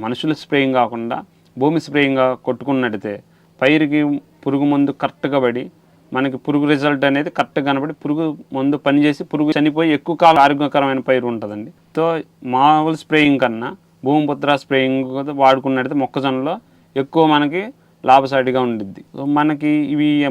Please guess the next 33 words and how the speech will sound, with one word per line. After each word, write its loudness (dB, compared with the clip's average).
భూమిపుత్ర 0
యంత్రాలు 2
అనేవి -2
మనం -2
రెంట్కు -2
తెచ్చుకోవచ్చు. -4
రెంట్కు -2
తెచ్చుకున్నట్లయితే -2
ఎకరానికి 0
నాలుగు 2
వందల -2
నుంచి -4
ఐదు 2
వందల 0
లోపల 0
స్ప్రేయింగ్ 2
అవుద్ది. 4
అర్ధ 4
గంటలో 0
మన 0
చేను 0
స్ప్రేయింగ్ 0
కూడా 4
అయిపోద్ది. -2
మనం -4
కూలోళ్ళు 0
వచ్చి -6
గంట, 0
రెండు 0
గంటలు -2
కొట్టేంత -6
టైం 2
లేకోకుండా -2